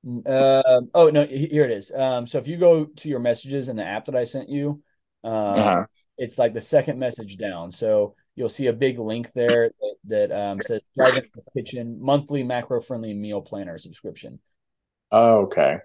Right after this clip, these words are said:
Speaker 1: And so, so that one right there, um, that's, like, the, the initial one, the first edition that I kinda put out. Actually, no, that's the, the link to it.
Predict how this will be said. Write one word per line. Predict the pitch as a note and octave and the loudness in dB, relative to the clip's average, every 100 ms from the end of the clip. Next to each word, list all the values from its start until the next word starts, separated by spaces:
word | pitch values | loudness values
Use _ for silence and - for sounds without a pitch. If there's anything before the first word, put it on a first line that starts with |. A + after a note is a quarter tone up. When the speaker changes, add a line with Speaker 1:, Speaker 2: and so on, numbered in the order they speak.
| _ | _
Speaker 1:
And | C#3 B2+ | -4 2
so, | D#3+ C#3 C#3 | 4 6 4
so | - D#3+ C#3 | 0 2 4
that | B2 C#3+ C#3+ | 4 2 2
one | E3 D3+ | 0 0
right | C#3+ B2 A2+ | 0 0 -2
there, | A#2+ A#2+ A#2+ C3 D3+ D3 _ _ _ _ _ | -4 -2 0 0 -2 -8 _ _ _ _ _
um, | B2 A#2 G#2+ | -8 -6 0
that's, | A#2 A2 - | 2 2 0
like, | A2 G#2+ | -2 -2
the, | A#2 G#2 G2+ G2+ F2+ - | -2 0 2 0 -4 -8
the | A2 G2+ G#2 | -4 -2 -4
initial | A2 A2+ A2+ C3 A#2+ | -4 -4 -2 -4 -2
one, | A#2+ A#2+ A#2 | -2 -2 -4
the | G#2 | -6
first | - A2 A2 | -4 -4 -4
edition | G2 G#2 - A#2 | -8 -8 -8 -8
that | A2+ | -6
I | G#2+ | -6
kinda | A#2+ A2+ | -6 -8
put | - A#2+ | -4 -2
out. | A#2+ B2+ - | 0 -2 -4
Actually, | - - A#2 | -6 -6 -6
no, | A2+ | -6
that's | A#2+ | -6
the, | G2+ | -8
the | F2 E2 | -10 -12
link | E2+ F#2+ | -14 -16
to | - | -16
it. | D#2 | -18